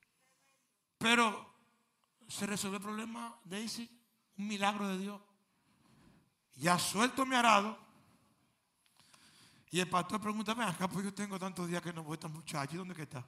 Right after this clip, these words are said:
¿No? ¿Ah? Hermano, parece un relajo, pero no es relajo. Esto, estoy cansado de vivirlo.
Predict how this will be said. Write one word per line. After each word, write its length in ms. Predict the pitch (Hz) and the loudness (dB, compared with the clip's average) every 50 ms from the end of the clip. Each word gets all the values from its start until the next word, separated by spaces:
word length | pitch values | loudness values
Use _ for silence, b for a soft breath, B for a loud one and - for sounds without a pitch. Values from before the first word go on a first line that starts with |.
| - - _ _ _ _ _ _ _ _ _ _ _ _ b b b b b b b b b b b _ | -16 -20 _ _ _ _ _ _ _ _ _ _ _ _ b b b b b b b b b b b _
¿No? 160 | 139 185 - - - _ _ _ _ _ _ _ _ _ _ _ _ _ _ _ _ _ _ _ _ _ _ 214 | -10 -10 -10 -12 -20 _ _ _ _ _ _ _ _ _ _ _ _ _ _ _ _ _ _ _ _ _ _ 4
¿Ah? 360 | 185 226 302 339 320 - - - - _ _ _ _ _ _ _ - _ - - - - - - - _ _ _ _ _ _ _ _ _ _ _ _ _ _ _ _ _ _ _ _ _ _ _ _ _ _ | 6 8 8 8 4 -2 -8 -16 -20 _ _ _ _ _ _ _ -20 _ -20 -20 -20 -20 -20 -20 -20 _ _ _ _ _ _ _ _ _ _ _ _ _ _ _ _ _ _ _ _ _ _ _ _ _ _
Hermano, 640 | - 175 185 190 202 233 262 262 156 107 101 98 - - _ _ _ _ _ _ _ _ _ _ _ _ _ _ _ _ _ _ _ _ _ - _ - - | -2 -2 2 6 6 6 6 4 2 0 -4 -12 -18 -20 _ _ _ _ _ _ _ _ _ _ _ _ _ _ _ _ _ _ _ _ _ -20 _ -10 4
parece 280 | - 220 240 262 247 294 | 4 6 6 6 2 0
un 60 | 294 | 2
relajo, 360 | 277 269 247 269 269 240 220 | 2 6 8 10 10 10 10
pero 120 | 185 196 196 | 6 4 2
no 120 | 196 208 | 2 0
es 40 | 233 | 0
relajo. 480 | 226 214 233 214 196 156 143 147 - - _ _ _ _ _ _ _ _ _ _ _ _ _ _ b b b b b b b _ | 0 2 4 4 4 2 0 -4 -10 -16 _ _ _ _ _ _ _ _ _ _ _ _ _ _ b b b b b b b _
Esto, 320 | 160 165 - - 220 220 208 - - - _ _ _ _ _ _ _ _ _ | -6 -6 -2 0 0 0 0 -2 -8 -16 _ _ _ _ _ _ _ _ _
estoy 180 | _ - 226 - | _ -2 -2 2
cansado 520 | - 214 202 190 - - 202 202 202 185 | 2 2 2 2 0 0 2 4 4 2
de 80 | 180 170 | 2 0
vivirlo. 480 | 165 160 151 165 160 147 139 135 131 | -2 -2 -2 -2 -4 -4 -4 -8 -10